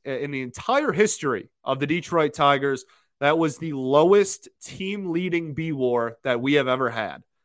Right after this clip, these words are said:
Um, that, A, makes sense to me on all, all accounts, because even if you think of the horrible teams in Tigers history, like two thousand three,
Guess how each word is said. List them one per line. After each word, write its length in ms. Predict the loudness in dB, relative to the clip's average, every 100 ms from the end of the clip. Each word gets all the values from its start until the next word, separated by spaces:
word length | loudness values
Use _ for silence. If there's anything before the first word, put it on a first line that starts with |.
| _ _ _ -2
Um, 460 | 2 2 0 -8 _
that, 260 | 4 4 4 4
A, 340 | 4 4 -2 -8 _
makes 360 | -4 -2 -2 -2
sense 520 | -2 -2 -8 -18 -20 _
to 140 | -8 -4
me 300 | -4 -6 -8 _ _ -6
on 180 | -2 0
all, 280 | 0 0 -2 0
all 260 | 2 4
accounts, 580 | 2 0 -6 -6 -12 -16 _ -2
because 400 | 8 8 8 2 _ -4
even 240 | 0 0
if 100 | 0
you 100 | -2
think 200 | 0 0
of 100 | 0
the 60 | -2
horrible 640 | -6 -4 0 2 2 -2
teams 400 | -2 -6 -4 -4
in 80 | -8
Tigers 420 | -2 -2 0 -4
history, 320 | -4 -6 -4
like 160 | -4 -4
two 160 | -6 -2
thousand 420 | -2 -2 -6 -10
three, 380 | -6 -4 -4